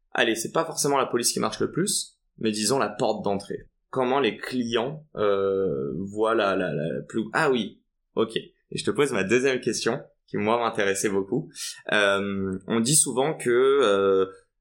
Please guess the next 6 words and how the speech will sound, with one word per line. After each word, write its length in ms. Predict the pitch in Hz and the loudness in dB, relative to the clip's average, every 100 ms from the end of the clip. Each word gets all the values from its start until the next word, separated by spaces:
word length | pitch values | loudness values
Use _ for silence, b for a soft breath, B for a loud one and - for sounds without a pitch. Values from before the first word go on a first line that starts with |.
| - 64 | -8 -2
euh, 320 | 78 60 50 - - - - - | 0 0 -2 -6 -10 -16 -16 -14
pour 180 | - 123 | -8 -4
que 80 | - | -2
t'attires 420 | 127 135 131 160 | 0 0 0 -4
tes 140 | - - | -4 -4
clients, 340 | 113 107 107 | -2 -2 -4